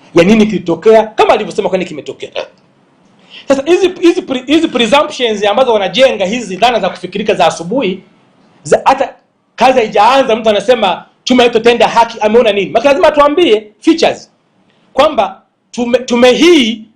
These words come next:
ina mapungufu kutokea kuundwa kwake, moja, mbili, tatu. Hivyo inaashiria kutotenda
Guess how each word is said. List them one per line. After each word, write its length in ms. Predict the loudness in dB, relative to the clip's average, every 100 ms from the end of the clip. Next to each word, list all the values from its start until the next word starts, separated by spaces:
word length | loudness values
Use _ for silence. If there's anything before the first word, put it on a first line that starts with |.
| _
ina 160 | -2 0
mapungufu 640 | 0 0 0 0 -2 -10
kutokea 600 | -14 0 2 4 4 2
kuundwa 420 | 0 -2 0 2
kwake, 340 | 2 2 0
moja, 300 | 0 2 4
mbili, 200 | 0 -4
tatu. 320 | -4 -4 -4 _ _ _ _ _ _
Hivyo 280 | 0 4 4
inaashiria 440 | 4 0 0 0
kutotenda 580 | -2 -2 -2 0 -2